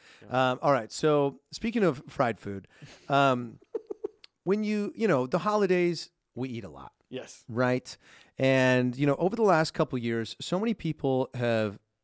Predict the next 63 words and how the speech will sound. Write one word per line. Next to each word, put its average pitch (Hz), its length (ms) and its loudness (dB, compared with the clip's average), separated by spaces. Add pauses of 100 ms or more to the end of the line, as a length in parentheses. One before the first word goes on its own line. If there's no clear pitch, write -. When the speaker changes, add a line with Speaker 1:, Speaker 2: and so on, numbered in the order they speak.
(140)
Speaker 2:
like, 123 180 -2
canceled 170 400 -4
their 143 100 -2
gym 107 280 -4
memberships, - 540 -14
right? 101 280 -6
Speaker 1:
Yeah. 95 180 -8 (240)
Speaker 2:
Because 120 680 -2 (100)
they 104 400 -4
couldn't 156 260 -10
go 110 80 -8
to 90 60 -14
the 82 80 -18
gym. 82 300 -12
Speaker 1:
Yeah. - 100 -12
Speaker 2:
It 120 60 -10
wasn't 107 260 -2
open. 117 420 2 (240)
So, - 180 -6
like, 101 200 -6
Peloton 143 680 0
blew 131 300 0
up. 127 240 2
You 101 60 -6
could 92 140 -14
get - 160 -8
the - 60 -12
bike. 165 420 -6
You 123 80 -14
could 104 140 -20
get - 180 -16
the 107 80 -14
treadmill. 151 600 2
Speaker 1:
Yeah. - 60 -20 (380)
Speaker 2:
People 202 260 2
are 196 60 8
just 160 200 -6
working 139 320 -4
out 117 160 -6
at 95 60 -12
home. 82 260 -14 (580)
I 196 200 -2
gotta 240 180 6
tell 147 220 2
you 135 100 6
about 117 180 4
a 101 60 0
product 98 380 -4
that 104 100 -2
if 98 100 -2
you 101 80 -4
don't 151 260 0
know 107 180 2
about 95 320 -4
it, 98 100 -12
you 101 100 -4
need 123 200 0
to 123 80 -4
get 104 160 0
it 101 180 -4
in 101 140 -4
your 95 100 -4
life. 76 340 -10